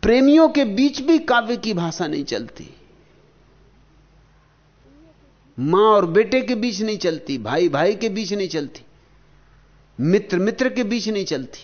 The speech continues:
वहां भी गणित, वहां भी हिसाब,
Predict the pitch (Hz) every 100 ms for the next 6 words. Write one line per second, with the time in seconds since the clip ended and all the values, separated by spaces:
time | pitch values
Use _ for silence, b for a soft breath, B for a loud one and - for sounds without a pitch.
0 | - b b b - 175 226 233 233 190
1 | 185 165 123 139 196 214 190 170 - 143
2 | 104 -